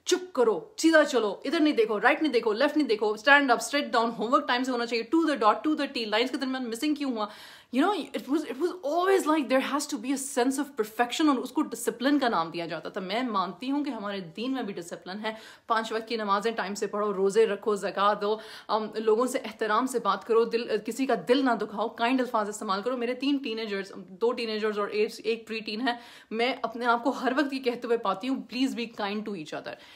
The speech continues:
ये करने का काम मेरा है, लेकिन मुझे इसमें उनको हर वक्त बुरा भला कहने की ज़रूरत तो नहीं है। मैं उनको कह सकती हूँ कि, "यार बेटा, काइंडनेस होनी चाहिए, काइंडनेस होनी चाहिए।" मैं उनसे बल्कि खुद कहती हूँ कि, "तुमने किस वक्त मुझे देखा कि मैं इतनी बदतमीजी से अपने किसी बहन भाई से बात कर रही हूँ?"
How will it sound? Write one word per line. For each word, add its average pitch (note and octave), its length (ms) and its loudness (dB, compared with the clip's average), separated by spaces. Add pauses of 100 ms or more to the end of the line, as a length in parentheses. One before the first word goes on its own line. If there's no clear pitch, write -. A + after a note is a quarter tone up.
(160)
ये G4 80 4
करने C4+ 400 2
का E4+ 100 0
काम C#4 360 2
मेरा G#3+ 260 -2
है, D4 240 0
लेकिन D#4+ 220 0
मुझे D4+ 200 2
इसमें D#4+ 320 2
उनको D#4+ 240 2
हर B3+ 200 -4
वक्त C4 160 -2
बुरा G3+ 200 0
भला C#4 200 0
कहने C#4+ 220 0
की C#4 100 -2
ज़रूरत G3+ 400 -4
तो G3 80 -6
नहीं G3 120 -8
है। A#3 60 -6
मैं D4 80 -2
उनको C#4+ 160 -4
कह C4 140 -2
सकती B3+ 280 -8
हूँ A3+ 80 -10
कि, A3 120 -6
"यार G#3 100 0
बेटा, G#3+ 200 -4 (440)
काइंडनेस B3+ 380 0
होनी G3+ 180 -6
चाहिए, F3+ 200 -6
काइंडनेस G3+ 440 -4
होनी G#3 160 -6
चाहिए।" G#3 160 -6
मैं A#3+ 100 -4
उनसे C4+ 160 0
बल्कि B3 200 -2
खुद D4+ 240 -6
कहती A3 200 -2
हूँ B3 80 -6
कि, C#4 80 -6
"तुमने C#4+ 180 0
किस D#4 260 -2
वक्त D4 140 -2
मुझे B3 200 -2
देखा G3 340 -2
कि C4+ 140 -2
मैं A#3 240 -2 (340)
इतनी D4+ 240 4
बदतमीजी A#3+ 540 0
से B3+ 100 2
अपने B3 240 0
किसी A3 420 -8
बहन G3+ 240 -4
भाई G#3+ 140 -2
से G#3+ 100 -6
बात E3 260 -2
कर - 180 -8
रही D#3+ 200 -10
हूँ?" D3+ 180 -14